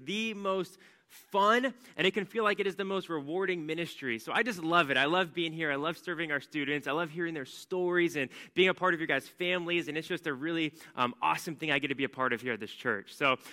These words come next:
love the privilege of getting and hanging out with you guys, and today, um, I get the privilege of kicking off this new series we're in called What If? And the kind of the whole idea behind this series is we're gonna start just acknowledging where it is that we're at in life right now.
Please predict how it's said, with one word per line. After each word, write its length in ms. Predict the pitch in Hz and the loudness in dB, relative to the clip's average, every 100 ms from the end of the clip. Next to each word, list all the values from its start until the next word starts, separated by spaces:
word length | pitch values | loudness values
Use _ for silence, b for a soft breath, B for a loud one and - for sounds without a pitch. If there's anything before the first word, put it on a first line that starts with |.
| B | B
love 340 | 156 180 254 294 | 2 8 8 8
the 80 | |
privilege 440 | 294 262 269 254 220 | 4 4 6 6 6
of 140 | 214 | 4
getting 180 | 226 247 | 4 2
and 100 | 214 | 2
hanging 260 | 180 247 240 | 0 2 4
out 100 | 233 | 4
with 160 | 208 | 2
you 240 | 190 285 285 | 2 4 6
guys, 380 | 214 196 233 | 8 8 6
and 120 | 214 196 | 2 -2
today, 680 | 208 170 247 320 254 233 - B | -2 0 4 8 10 8 4 B
um, 220 | 180 185 180 | 6 8 8
I 60 | |
get 120 | 240 277 | 4 4
the 60 | |
privilege 340 | - 269 269 240 | 2 2 2 -2
of 120 | 190 | -4
kicking 260 | 247 269 | -2 2
off 180 | 233 233 | 6 6
this 180 | 233 220 | 2 -6
new 120 | 247 | -4
series 380 | 226 247 247 196 | -4 -4 -4 -2
we're 140 | 196 | 2
in 100 | 202 | 2
called 260 | 196 196 175 | 2 0 0
What 480 | 139 175 226 240 - - B B - | -4 0 0 0 -4 -20 B B -2
If? 460 | 208 165 123 - - _ b b b | 2 2 0 -14 -20 _ b b b
And 100 | 170 | 2
the 60 | |
kind 160 | 185 277 | 4 6
of 60 | 277 | 6
the 80 | |
whole 240 | 202 240 247 | 4 2 4
idea 360 | 226 160 220 | 2 2 0
behind 340 | 214 175 190 190 | 2 2 2 0
this 120 | 180 | -4
series 520 | - 220 208 147 - - B | -8 0 2 4 0 -6 B
is 300 | - 190 190 | 4 6 4
we're 120 | 175 | 2
gonna 200 | 208 277 | 4 4
start 280 | 285 285 269 | 2 2 2
just 140 | 233 233 | 2 -4
acknowledging 760 | 185 190 196 233 208 233 165 | 0 4 4 4 0 -2 0
where 240 | 190 285 | 2 2
it 80 | 320 | 2
is 140 | 311 254 | 0 -2
that 120 | 220 | -2
we're 160 | 208 | 4
at 240 | 202 202 - | 6 6 4
in 160 | 175 | -2
life 280 | 170 190 190 | 2 2 2
right 260 | 147 165 160 | -2 0 0
now. 340 | 139 143 120 | -2 -2 -2